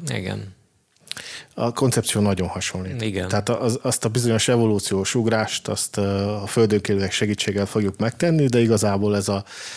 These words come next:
Speaker 2: ez egy, ö, ez egy szükségszerű, elkerülhetetlen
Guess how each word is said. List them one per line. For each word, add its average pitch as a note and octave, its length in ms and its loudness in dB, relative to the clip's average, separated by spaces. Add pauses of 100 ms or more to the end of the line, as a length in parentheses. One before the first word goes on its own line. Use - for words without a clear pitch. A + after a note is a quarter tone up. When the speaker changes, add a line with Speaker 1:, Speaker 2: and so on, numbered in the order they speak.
(160)
Speaker 2:
ez G#2 180 -2
egy, G#2 200 2
ö, G#2 300 2 (1120)
ez A2 160 2
egy A#2 80 4
szükségszerű, B2 880 4
elkerülhetetlen G2+ 1080 0